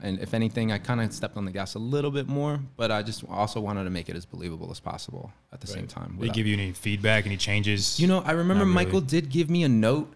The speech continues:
Speaker 1: and I think that's what it was. It's like, uh, "Just make it a little bit bigger." That, that
Speaker 2: Oh,
Speaker 1: when you
Speaker 2: really?
Speaker 1: get, when you get shot in the leg, I wanna feel that pain come through. And I was like, "Oh, you want me to take the gloves off?
Speaker 2: <laughs>
Speaker 1: All right, let's go."
Speaker 2: Yeah.
Speaker 1: <laughs> And that's what we did. That's what we ended up doing. And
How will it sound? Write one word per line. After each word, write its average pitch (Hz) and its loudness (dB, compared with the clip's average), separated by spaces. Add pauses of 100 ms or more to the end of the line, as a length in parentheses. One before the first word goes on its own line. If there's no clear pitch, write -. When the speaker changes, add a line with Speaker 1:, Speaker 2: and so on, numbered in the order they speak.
Speaker 1:
and 123 4
I 107 -2
think 165 0
that's 135 -2
what 131 2
it 98 0
was. 127 2
It's 107 -6
like, 104 -2 (160)
uh, 107 -2
"Just 104 -8 (320)
make 113 -6
it 107 -6
a - -4
little 110 -4
bit 104 -6
bigger." 98 -6 (320)
That, 92 -4
that 95 -6 (140)
Speaker 2:
Oh, 104 -6
Speaker 1:
when 98 -4
you 101 0
Speaker 2:
really? 110 0
Speaker 1:
get, 104 -10
when 101 -2
you 101 0
get 101 -4
shot 98 -4
in 104 -4
the 101 -2
leg, 101 -4 (180)
I 95 -6
wanna 101 0
feel - -4
that 95 -4
pain 98 -4
come 98 -4
through. 95 -6
And 95 -4
I - -2
was 90 -8
like, 90 -10 (260)
"Oh, 92 -8
you 90 -4
want 98 4
me 95 4
to 87 -4
take 110 2
the 92 -6
gloves 127 6
off? 147 8
Speaker 2:
<laughs> 135 8
Speaker 1:
All 180 12
right, 127 12
let's 127 8
go." 135 10
Speaker 2:
Yeah. 170 8
Speaker 1:
<laughs> 135 -4
And 113 2
that's 107 2
what 110 0
we 101 0
did. 98 0
That's - -8
what 92 -6
we 90 -8
ended 90 -6
up - -10
doing. 95 0
And 92 0